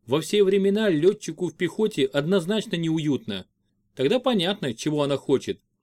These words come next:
Либо неохота отвечать за жизни людей, которых видит первый раз, либо действительно здраво оценивает свои силы. А насчёт «можно мне пойти с вами», это мы уже слышали в одном кино, где, кстати, всё закончилось более чем плохо.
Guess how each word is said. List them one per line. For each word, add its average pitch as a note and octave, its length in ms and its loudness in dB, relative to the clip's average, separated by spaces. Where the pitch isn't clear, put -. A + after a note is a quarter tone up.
Либо F3+ 340 2
неохота F3+ 500 0
отвечать E3+ 420 -2
за D3 140 0
жизни E3 280 -2
людей, D#3+ 500 -2
которых F3+ 420 0
видит D#3+ 280 -2
первый C#3+ 320 0
раз, C3+ 260 -4
либо F3 360 2
действительно G3+ 760 -2
здраво D#3 420 0
оценивает C#3 560 -2
свои C3+ 260 -2
силы. G#2+ 460 -4
А B2+ 120 -4
насчёт G3+ 460 -2
«можно F#3 360 0
мне F3+ 140 0
пойти F#3 320 0
с - 120 -12
вами», F#3 460 -4
это F#3+ 260 0
мы G3 140 4
уже G3 220 2
слышали G3 480 -4
в D3 100 0
одном D3 240 -2
кино, C3 460 -2
где, F#3+ 440 -4
кстати, D#3+ 460 -2
всё C#3 160 -4
закончилось D3+ 560 0
более C#3+ 320 0
чем C#3 180 -6
плохо. G#2+ 480 -4